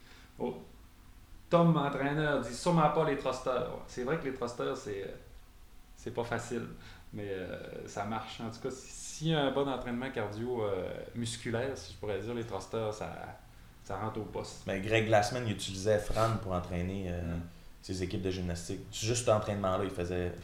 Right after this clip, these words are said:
Speaker 1: Fran
Speaker 2: vingt,
Speaker 1: Pierre.
Speaker 2: vingt et un, quinze, neuf, euh, répétitions de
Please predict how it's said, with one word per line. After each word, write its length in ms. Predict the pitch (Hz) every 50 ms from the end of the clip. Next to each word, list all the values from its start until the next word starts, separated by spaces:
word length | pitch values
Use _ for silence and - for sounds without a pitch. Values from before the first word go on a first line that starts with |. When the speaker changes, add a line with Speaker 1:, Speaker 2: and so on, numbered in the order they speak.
| - -
Speaker 1:
Fran 220 | - 127 143 147 143 - 90
Speaker 2:
vingt, 20 | 107 110 104 127
Speaker 1:
Pierre. 180 | 143 180 - - -
Speaker 2:
vingt 220 | 98 104 107 104 104
et 120 | 110 110 110
un, 260 | 113 117 117 117 117 113 -
quinze, 480 | - 113 113 113 110 110 107 107 - -
neuf, 440 | 101 104 110 110 113 113 - - - - - - - - - - - - - -
euh, 200 | - 90 87 87
répétitions 840 | 87 104 92 - 107 90 - - - - 107 107 107 107 107 104 101
de 580 | 98 92 92 90 90 90 90 87 85 85 85